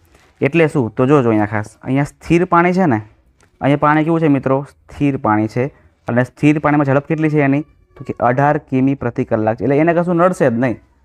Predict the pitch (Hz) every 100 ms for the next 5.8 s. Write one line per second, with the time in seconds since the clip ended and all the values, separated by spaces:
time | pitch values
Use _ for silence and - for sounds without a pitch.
0 | _ - 143 143 160 160 175 170 - 151
1 | 180 170 127 123 143 139 127 131 - 143
2 | 160 175 - - 185 165 143 143 131 131
3 | 139 156 156 147 127 147 147 143 135 147
4 | 120 131 117 123 135 120 95 107 - 113
5 | 123 120 131 147 - 170 165